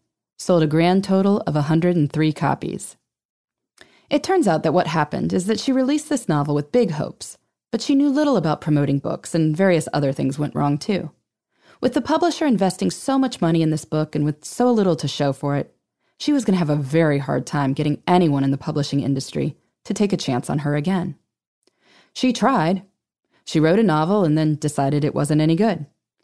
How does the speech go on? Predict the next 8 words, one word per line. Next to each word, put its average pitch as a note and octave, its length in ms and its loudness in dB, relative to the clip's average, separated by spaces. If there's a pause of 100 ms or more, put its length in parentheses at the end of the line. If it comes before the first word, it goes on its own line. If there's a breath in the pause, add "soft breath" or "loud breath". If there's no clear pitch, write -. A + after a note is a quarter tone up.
(220)
So D3 160 -6
she D#3 120 -4
trashed E3+ 400 0
it. - 200 -8 (640)
She - 160 -2
wrote D#3 220 4
another A3+ 280 2
novel. D3 400 -4